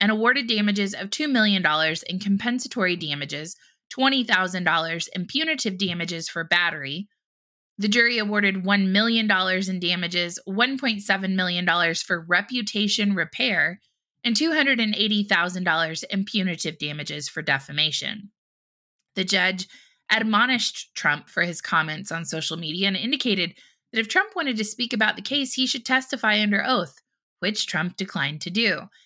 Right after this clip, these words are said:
However, unlike a criminal case, in a civil case, jurors are allowed to draw a negative inference when a defendant decides not to testify.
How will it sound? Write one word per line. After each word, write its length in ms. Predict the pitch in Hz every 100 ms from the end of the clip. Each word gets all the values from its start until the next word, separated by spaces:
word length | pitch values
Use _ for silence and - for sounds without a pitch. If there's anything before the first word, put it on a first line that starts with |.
| _
However, 520 | - 185 226 196 190 226 _ _ _ 226
unlike 360 | 285 254 208
a 60 | 202
criminal 360 | 208 190 180
case, 360 | 175 180 202 -
in 120 | 202
a 60 | 185
civil 400 | - 311 415 330
case, 340 | 175 151 202
jurors 440 | 202 185 202 285 302
are 160 | 311
allowed 400 | 277 180 165 175
to 100 | 196
draw 320 | 175 160 165 -
a 120 | 190
negative 520 | 190 185 185 226 262
inference 800 | 262 302 359 214 170 151 151 - - _ _ -
when 160 | 262
a 120 | 285 240
defendant 460 | 214 208 202 208
decides 480 | 190 - 170 170 -
not 380 | 165 147 135 -
to 100 | -
testify. 720 | - 208 202 190 - 151 104